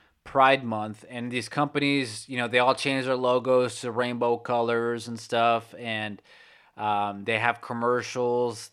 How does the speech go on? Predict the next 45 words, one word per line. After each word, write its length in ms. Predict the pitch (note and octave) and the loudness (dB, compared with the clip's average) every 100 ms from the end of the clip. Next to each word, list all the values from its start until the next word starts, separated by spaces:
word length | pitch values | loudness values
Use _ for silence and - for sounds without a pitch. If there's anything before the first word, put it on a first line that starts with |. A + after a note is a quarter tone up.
| _ | _
and 160 | C3+ D3 | -4 0
this 160 | C#3 | 0
is 60 | D3 | 0
only 340 | D3+ D#3+ F#3 | 0 0 0
in 60 | F3 | -2
the 80 | D#3 | 0
United 300 | D3 C#3 C3+ | 2 2 0
States 480 | - D3 A#2 - - | -4 -6 -6 -10 -10
that 160 | A2+ A2+ | -8 -6
they 100 | A#2 | -6
do 160 | A#2+ | -6
this. 340 | G#2+ D#2+ - - _ _ _ - | -8 -12 -20 -20 _ _ _ -8
But 100 | B2 | -6
if 120 | B2+ | -4
you 80 | C3 | -2
look 260 | D3 D#3 | 0 2
on 140 | D3 C#3+ | 2 4
other, 360 | C#3+ D3 D3 | 4 4 0
in 160 | C#3 C#3 | -2 -4
other 180 | C#3 C3+ | -4 -2
countries, 720 | E3+ G#3 - C#3+ C3 A#2+ - _ _ G3 C3 | -2 -2 -2 -6 -6 -8 -14 _ _ -20 -6
during 320 | C3 D3+ D#3+ | 0 0 0
this 220 | D#3+ C#3+ | -2 -2
month, 260 | D3+ D#3 A2+ | -2 -2 -2
these 200 | C3+ C3 | -8 -8
same 340 | - D3+ D#3+ | -4 -4 -4
companies 500 | D3 F3 F3 E3 D3 | 0 -2 0 -4 -4
who 80 | D#3+ | -6
cha-, 240 | C#3+ D#3 | -2 -2
who 360 | D3 C3 C#3 C3 | -2 -6 -6 -8
are 160 | - C3+ | -4 2
all 180 | C#3 D3 | 4 4
rainbowed 420 | D3+ D#3+ D#3 D#3 | 0 0 0 4
out, 360 | E3 D#3+ C#3+ - _ _ _ - - _ - | 4 4 2 -8 _ _ _ -20 -20 _ 2
they 120 | C3 | 6
have 160 | B2+ | 6
regular 420 | A#2 B2 D3 D3+ D3 | 4 4 6 4 4
logos 720 | C#3+ C#3+ C#3+ B2+ A2 G#2 - | 6 6 6 4 2 0 -6
during 260 | A#2+ A#2 | -2 -2
Pl-, 300 | A2+ B2 B2 - | -2 -2 -2 -2
Pride 320 | C#3 C3 B2 | 0 2 0
Month 360 | A2+ G#2 G2 - | -4 -8 -10 -14
in 160 | B2 | -6
other 180 | A#2 A#2 | -4 -4
countries. 680 | A2 A#2 G2+ G2+ F2+ D2+ - | -4 -6 -6 -10 -16 -18 -20